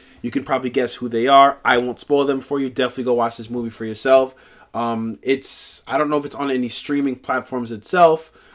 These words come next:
but, uh, you know, it's on demand for stuff. Uh, you know, definitely watch it on digital or go out there and, you know,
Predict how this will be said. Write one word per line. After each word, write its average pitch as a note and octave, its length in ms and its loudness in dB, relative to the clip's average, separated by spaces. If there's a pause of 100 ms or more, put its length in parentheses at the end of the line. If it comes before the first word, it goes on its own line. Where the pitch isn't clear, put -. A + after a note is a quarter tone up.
(180)
but, E3+ 320 4
uh, F3+ 320 4
you B3 80 0
know, A#3+ 140 -2
it's D4 100 -6
on C4+ 140 0
demand F3+ 340 -2
for E3+ 100 -8
stuff. E3 300 -6
Uh, D3 360 0
you C#3 140 -8
know, C#3 180 -12 (280)
definitely E3 300 0
watch D3 200 4
it D3+ 60 -6
on C3 120 -6
digital C3+ 440 -4 (240)
or B2+ 100 -6
go C3+ 160 2
out B2+ 140 2
there B2+ 220 -2
and, - 120 -12
you B2 120 -6
know, A2 200 -8